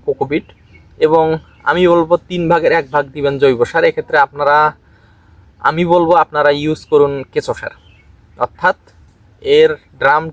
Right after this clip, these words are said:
তৈরির যে মাটি তৈরির প্রসেসটা, এক্ষেত্রে আপনারা ব্যবহার করবেন এক ভাগ জৈব সার, এক ভাগ মাটি, এক ভাগ হলো কোকোপিট। এই নিয়ম অনুসরণ করে আপনারা কিন্তু গাছ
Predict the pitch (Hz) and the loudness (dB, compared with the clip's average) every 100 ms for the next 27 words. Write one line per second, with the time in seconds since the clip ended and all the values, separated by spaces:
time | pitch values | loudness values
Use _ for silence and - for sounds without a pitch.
0 | _ 156 156 160 151 156 147 143 165 156 | _ -4 -4 -4 -4 -2 -2 -4 -4 -4
1 | 151 147 - 165 190 - 123 165 _ _ | -4 -4 -8 -6 -6 -4 -4 -4 _ _
2 | _ _ - 156 208 185 - 170 - - | _ _ -8 -6 -4 -4 0 0 0 -2
3 | - 160 156 151 147 151 160 160 233 370 | -4 -2 0 2 2 2 0 0 -2 -4
4 | _ _ _ _ - 135 139 139 143 156 | _ _ _ _ -4 -2 -4 -8 -2 0
5 | 147 _ - - _ - _ _ _ - | 0 _ -20 -20 _ -20 _ _ _ 0
6 | 139 139 160 202 285 _ _ _ _ _ | 2 2 2 0 -2 _ _ _ _ _
7 | _ 120 131 131 147 135 131 127 131 220 | _ -6 -6 -4 -2 -2 -2 -2 -2 -2
8 | 320 - - - - - 139 147 143 143 | -8 -10 -20 -20 -20 -12 -4 -4 -4 -2
9 | 139 135 139 139 269 _ _ _ _ _ | -2 0 0 2 0 _ _ _ _ _
10 | - 160 131 - - - _ _ _ - | -4 -2 -2 -6 -20 -20 _ _ _ 0
11 | 170 - _ - 165 175 180 175 170 - | 0 -2 _ -12 -6 0 0 2 0 0
12 | 185 311 277 156 170 330 _ - 139 147 | 0 -2 -2 0 0 -2 _ -8 -6 -4
13 | 143 139 165 160 160 | -4 -4 -8 -4 -2